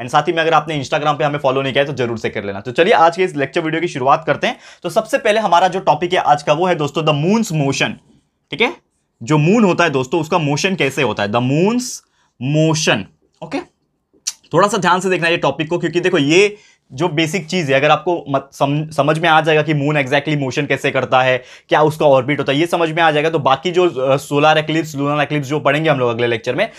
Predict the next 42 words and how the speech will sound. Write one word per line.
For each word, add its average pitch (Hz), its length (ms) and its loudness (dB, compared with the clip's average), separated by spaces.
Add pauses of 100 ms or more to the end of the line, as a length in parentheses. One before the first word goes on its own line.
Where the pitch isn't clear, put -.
(160)
तो 160 60 -2
ये 170 60 4
आपको 165 240 4
और 165 100 6
आसानी 135 280 0
से 127 100 -10
समझ 117 200 -4
में 107 120 -6
आ 104 40 -2
जाएगा, 104 200 -4
ठीक 196 140 -6
है। 220 60 -2
तो 220 80 -6
ध्यान 165 260 0
से 202 100 -2
देख 156 200 0
लेना 135 140 -2
ये 127 160 -2
चीज़। - 240 -2 (240)
तो 196 60 -4
सबसे 202 300 0
पहले 233 200 2
अगर 208 160 0
मैं 175 120 -2
बात 151 240 4
करूँ 151 220 0 (220)
जो 185 140 2
कि 226 140 -2
है 226 80 4
यहाँ 208 160 2
पे 220 120 2
मून्स 185 300 0
मोशन, 139 340 -2 (320)
तो 208 60 0
जैसे 208 280 2
कि 254 80 -2
आपको 240 220 2
पता 226 200 -2
है 220 40 0
कि 233 100 -4
हमारा 175 340 2
अर्थ 170 460 0